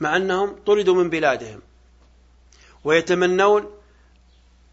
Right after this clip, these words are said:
أن يقضوا على الكفار الذين عذبوهم، فلما كتب عليهم القتال وكتب عليهم الجهاد تولوا. لولا أخرتنا إلى أجل قريب،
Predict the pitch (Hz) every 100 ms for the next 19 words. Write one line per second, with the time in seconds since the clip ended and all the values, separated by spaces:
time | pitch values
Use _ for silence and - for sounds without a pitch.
0 | _ 151 160 165 165 165 160 156 165 -
1 | 135 151 147 147 131 - 160 151 143 143
2 | 151 151 156 156 _ - 139 131 127 123
3 | 110 110 _ _ _ 139 147 131 123 123
4 | 156 147 131 117 135 147 127 127 127 139
5 | 135 151 160 120 - 151 143 135 131 139
6 | 131 131 127 131 139 349 - _ _ _
7 | _ - 117 107 92 78 _ _ _ _
8 | _ _ _ _ _ _ _ _ _ _
9 | - 143 151 135 127 123 135 135 - 151
10 | 139 143 147 185 - _ _ _ - 151
11 | 139 127 123 123 117 - 107